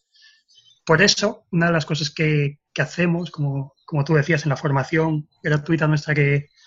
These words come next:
que pudiste ver, Juanda, pues, em, ocurrió, ocurrió precisamente eso. Queríamos desde el principio, "Juega, no lo sabes memorizar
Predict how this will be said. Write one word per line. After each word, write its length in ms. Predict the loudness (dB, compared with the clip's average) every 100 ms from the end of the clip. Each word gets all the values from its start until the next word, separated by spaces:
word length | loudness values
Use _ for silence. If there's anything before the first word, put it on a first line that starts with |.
| -20 _
que 100 | -4
pudiste 360 | 2 2 2 2
ver, 260 | 2 0
Juanda, 440 | -4 -2 0 -2 -10 _ -20 -20 -20 -20 -20 _
pues, 540 | 2 4 4 0 -12 -8
em, 500 | 0 2 2 2 0 -2 -2
ocurrió, 840 | 0 2 2 4 2 0 -4 -10 _ _
ocurrió 420 | -4 -2 2 2 2
precisamente 600 | 0 -4 -4 -2 -2 -4
eso. 140 | -4
Queríamos 340 | 0 2 2
desde 180 | 0 -2
el 60 | -4
principio, 500 | -4 -4 -4 -4 -6 _ _
"Juega, 540 | -4 0 2 2 -4 _ _ _
no 140 | 2
lo 60 | 2
sabes 240 | 2 2
memorizar 580 | 2 2 0 0 -4 -4